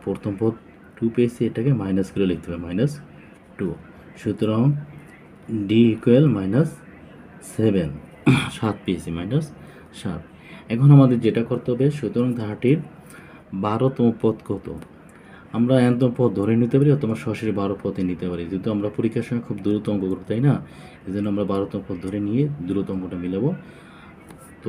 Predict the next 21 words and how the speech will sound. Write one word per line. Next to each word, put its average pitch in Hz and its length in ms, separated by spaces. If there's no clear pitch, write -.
আমাদের 92 300
আর 92 200
সহজ 98 280
হবে। 80 180
সুতরাং 98 520
ধারাটির 107 600
বারোতম 101 1400
পদ, 98 280
তো - 120
আমাদের 117 280
সূত্রটা 120 440
মনে 110 200
আছে 117 120
তো 113 100
সবাই 113 240
আশা 104 180
করি, 92 180
এ 110 160
প্লাস 104 440
<clears throat> - 1400
বারো 104 360